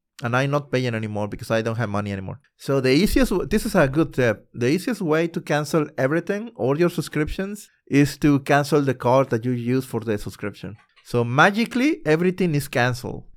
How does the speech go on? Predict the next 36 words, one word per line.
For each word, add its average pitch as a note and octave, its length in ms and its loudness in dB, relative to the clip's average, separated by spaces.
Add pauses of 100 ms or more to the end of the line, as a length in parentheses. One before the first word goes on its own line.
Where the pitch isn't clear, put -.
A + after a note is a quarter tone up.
So A#2 680 2
it's, D#3 200 -4 (100)
I, C#3 180 2
I E3+ 160 6
would A#3+ 200 2
suggest E3 720 -2 (220)
that C3 200 -2
it's F3+ 220 -2
even F3+ 340 0
way D3 240 4
better E3+ 300 4
to C3+ 180 -4
do C#3+ 180 -2
that G3+ 340 -4 (320)
than C3 340 -2
wait D3+ 280 4
for, A#2+ 1080 0 (180)
for B2+ 160 2
the B2 120 0
company C#3+ 560 2
to, C3+ 240 -2
to C#3 140 0
be E3+ 140 4
cancel, D#3+ 480 2 (300)
to C#3 80 -4
be F3 140 0
canceling. F#3+ 680 0 (300)
You E3 100 2
know, G3+ 220 2 (420)
uh, C#3+ 340 6 (160)
you E3 220 2
want A#3+ 180 4
to B3 80 -2
cancel G#3 380 4 (100)
all, F3+ 640 2 (320)
everything. D#3+ 480 0